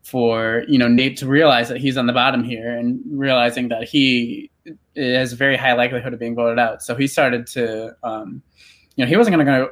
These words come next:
down without a fight. So, yeah, I think, so he's, um, so in this beautiful shot of him, Ben, and,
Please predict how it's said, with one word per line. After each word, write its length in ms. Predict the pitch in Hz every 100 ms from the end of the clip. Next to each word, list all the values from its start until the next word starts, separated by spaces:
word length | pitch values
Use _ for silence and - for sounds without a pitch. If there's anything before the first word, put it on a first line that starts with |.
| 139
down 220 | 127 120
without 220 | 123 117
a 20 |
fight. 360 | 120 131 110 - _ _ _ _ _ _ _ _ _ _
So, 440 | - - 123 123 143 _ _ _
yeah, 220 | 143 120 -
I 40 |
think, 360 | 147 202 - -
so 160 | - 131
he's, 320 | 175 208 - -
um, 640 | 151 135 123 117 - - _ _ _ _ _ _ _ _
so 220 | - 151
in 140 | 143 147
this 180 | 147 143
beautiful 380 | 160 208 202
shot 480 | 156 - 147 127 127
of 340 | 143 123 120 -
him, 540 | 156 170 196 196 - _
Ben, 520 | 143 139 127 127 131
and, 420 | 135 123 120 127